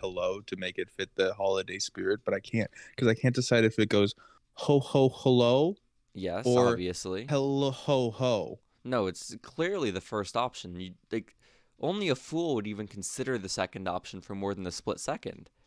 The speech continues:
Speaker 2: It's very
Speaker 1: Well,
Speaker 2: clear.
Speaker 1: call me a fool, because I'm kinda leaning towards the hello, ho, ho.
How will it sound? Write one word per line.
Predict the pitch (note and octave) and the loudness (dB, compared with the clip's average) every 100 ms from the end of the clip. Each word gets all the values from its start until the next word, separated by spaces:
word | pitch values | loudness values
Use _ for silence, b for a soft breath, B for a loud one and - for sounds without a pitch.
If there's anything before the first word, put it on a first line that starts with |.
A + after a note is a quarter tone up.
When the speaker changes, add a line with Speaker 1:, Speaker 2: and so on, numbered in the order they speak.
| _ | _
Speaker 2:
It's | C3 A#2 | -4 -4
very | A2 E3+ D3 | 0 2 4
Speaker 1:
Well, | C#3 | 0
Speaker 2:
clear. | F3 C#3+ | 2 2
Speaker 1:
call | D3 | 4
me | C#3+ | 4
a | B2 | 2
fool, | - B2+ A#2+ G2 | 2 2 4 2
because | G2 G#2 A#2 | -2 -4 -2
I'm | A#2 A#2+ | -2 -2
kinda | B2+ B2+ B2+ G#2+ - | 0 2 2 -2 -2
leaning | A#2 A#2+ A#2+ A2+ | -2 0 0 0
towards | A2 G#2+ G#2 G2+ - | 0 0 0 -2 -2
the | G#2 G2 F#2+ - - - | 0 0 0 -4 -8 -4
hello, | A#2 A2+ A2+ | -2 2 0
ho, | - A#2 G#2+ | 0 0 0
ho. | - G#2+ F2+ | 2 0 0